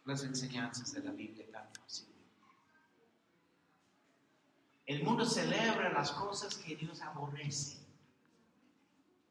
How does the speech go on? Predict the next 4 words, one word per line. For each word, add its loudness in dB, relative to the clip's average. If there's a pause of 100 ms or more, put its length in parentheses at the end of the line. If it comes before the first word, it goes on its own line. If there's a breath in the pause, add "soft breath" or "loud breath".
(1300)
y -2
quiere 2
levantar 2
murallas, -8